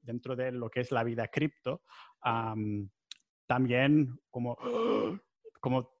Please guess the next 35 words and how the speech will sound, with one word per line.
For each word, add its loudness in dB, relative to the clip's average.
dentro 0
de 6
ti 2
dices, -2
"Mierda, 6
le 4
he 2
cagado 4
en 0
algo, 4
no 4
he 4
visto 0
algo 2
que -2
no 0
debía", 2
aunque 0
sí -2
me 0
digo 0
que -2
voy -2
a -2
algo, -4
a -6
largo -6
plazo, -6
pero -4
¿por -2
qué 0
me 0
afecta -6
tanto, -4
no? -12